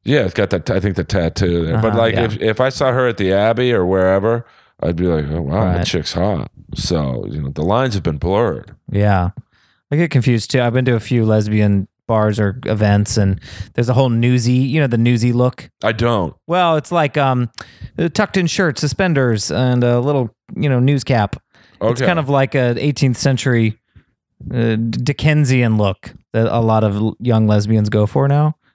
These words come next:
Speaker 2: And it's just adorable. And some of them, especially when anybody that's on stero-, uh, or on, uh,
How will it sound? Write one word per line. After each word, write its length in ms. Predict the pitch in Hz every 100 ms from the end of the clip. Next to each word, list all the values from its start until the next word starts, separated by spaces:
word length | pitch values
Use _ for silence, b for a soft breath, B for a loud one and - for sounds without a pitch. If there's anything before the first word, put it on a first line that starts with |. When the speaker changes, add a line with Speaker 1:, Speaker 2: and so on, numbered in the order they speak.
| -
Speaker 2:
And 80 | 120
it's 100 | -
just 180 | 135 117
adorable. 460 | 107 104 98 95
And 200 | 76 101
some 240 | - 123 117
of 60 |
them, 220 | 107 101
especially 400 | 98 - 123 - 104
when 160 | 104
anybody 380 | 104 107 101 98
that's 220 | 95 -
on 260 | 98 98 101 B B B B B
stero-, 340 | - 185 160 120
uh, 160 | 110
or 120 | 120 123
on, 140 | 110
uh, 220 | 104 101